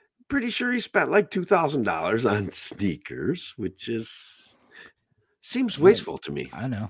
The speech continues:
Speaker 2: Yeah, it's not my thing, but some folks, they view it as an investment too. They'll have this thing for a while, and then, you know, they'll sell it a few months later, and they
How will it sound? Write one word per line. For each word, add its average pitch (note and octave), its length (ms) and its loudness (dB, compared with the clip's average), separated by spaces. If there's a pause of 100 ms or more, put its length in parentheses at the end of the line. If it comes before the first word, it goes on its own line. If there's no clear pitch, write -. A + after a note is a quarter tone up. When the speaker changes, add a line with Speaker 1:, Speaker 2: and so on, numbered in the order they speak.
Speaker 2:
Yeah, B2+ 180 0
it's A2+ 120 -4
not F#3 140 6
my F#3+ 140 4
thing, F#3 200 4
but D#3 100 2
some F3+ 220 4
folks, E3+ 260 2
they C#3+ 140 4
view C#3 220 4
it D3 40 4
as C3+ 180 0
an B2 100 0
investment B2+ 520 -2
too. C#3 180 0
They'll B2 120 -2
have G#2 220 -2
this G#2 200 -8
thing C#3+ 220 -4
for D#3+ 140 4
a D3+ 80 6
while, D3 320 4
and B2 100 -2
then, A2+ 220 0
you A2+ 100 0
know, G#2 120 -4
they'll G2+ 180 -6
sell B2 340 -4
it B2+ 140 -2
a - 60 -12
few B2+ 200 -4
months A#2 280 -2
later, C#3 580 2
and A2 240 -2
they G#2+ 220 -4